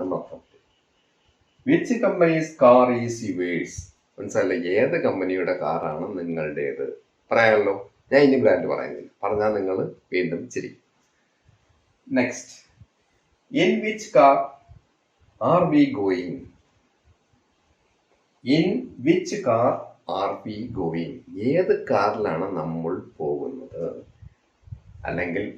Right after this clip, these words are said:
in which car are you going? ഏത് കാറിലാണ് നിങ്ങൾ പോകുന്നത്? We എന്ന് വെച്ച് കഴിഞ്ഞാൽ നമ്മൾ,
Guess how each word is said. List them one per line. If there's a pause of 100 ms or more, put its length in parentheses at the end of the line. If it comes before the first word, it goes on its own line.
(140)
in (120)
which (120)
car (540)
are
you (120)
going? (320)
ഏത് (100)
കാറിലാണ് (260)
നിങ്ങൾ (160)
പോകുന്നത്? (720)
We (140)
എന്ന്
വെച്ച്
കഴിഞ്ഞാൽ (120)
നമ്മൾ,